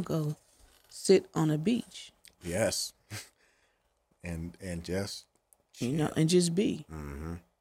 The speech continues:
Speaker 1: And so it's important to definitely take time, reflect,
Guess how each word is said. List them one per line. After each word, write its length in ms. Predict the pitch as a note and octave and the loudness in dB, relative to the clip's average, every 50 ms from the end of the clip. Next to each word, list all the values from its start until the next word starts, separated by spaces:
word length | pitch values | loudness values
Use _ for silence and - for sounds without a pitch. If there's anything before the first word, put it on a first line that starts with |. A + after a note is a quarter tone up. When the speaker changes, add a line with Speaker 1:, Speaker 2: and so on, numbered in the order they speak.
| _ _ _ | _ _ _
Speaker 1:
And 140 | D3+ D#3 D3+ | 2 2 2
so 260 | - - E3 D#3 E3 | 4 4 4 4 4
it's 140 | D#3+ D3+ - | 4 4 2
important 680 | D3+ C#3+ C#3+ - - F3+ G#3 G#3 - - C#3 C#3+ - _ _ _ _ _ _ _ _ _ _ _ _ _ _ | 0 0 0 4 6 8 8 8 6 2 -4 -6 -8 _ _ _ _ _ _ _ _ _ _ _ _ _ _
to 140 | - C#3+ | 0 0
definitely 580 | C#3 - - - D3+ D#3+ D#3 D#3+ F#3 F3 D#3+ D#3 | 0 0 -6 2 6 6 8 8 8 6 4 4
take 280 | D3+ - E3 D3+ - _ | 2 2 0 0 0 _
time, 560 | - - D3 D#3+ D#3+ D#3 D#3+ D#3 D3 C#3+ D3+ _ _ _ | -4 2 4 4 4 4 4 0 -2 -4 -8 _ _ _
reflect, 720 | F3 D#3+ C#3+ - - - D#3+ D#3+ D3+ C3 - - - - | -2 -2 -2 -2 0 4 6 6 6 4 2 -4 -14 -20